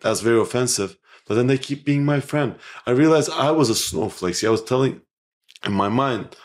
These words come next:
"Oh, they're snowflakes." But no, I'm one because everybody must love me.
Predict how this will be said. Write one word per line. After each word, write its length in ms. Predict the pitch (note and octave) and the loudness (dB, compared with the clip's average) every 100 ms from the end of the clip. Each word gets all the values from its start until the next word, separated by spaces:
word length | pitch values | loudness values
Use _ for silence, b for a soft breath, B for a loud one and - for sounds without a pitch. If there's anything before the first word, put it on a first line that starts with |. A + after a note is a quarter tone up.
| B | B
"Oh, 120 | C#3 | 0
they're 180 | A2+ C#3+ | 2 2
snowflakes." 640 | D3 - F2+ - - - - b - | 0 -2 -4 -4 -8 -10 -12 b 0
But 100 | A#2 | 2
no, 260 | C3+ - | 2 0
I'm 280 | A2 C#3 D3 | -2 0 0
one 240 | F#2+ D#2 - b b b | 0 -2 -10 b b b
because 180 | G#2+ F3+ | 0 4
everybody 300 | F3 G3 F#3+ | 6 4 4
must 260 | G#3+ - | 2 2
love 300 | A3+ B3 - | 2 2 2
me. 320 | A3+ G#3 F#3 | 2 4 2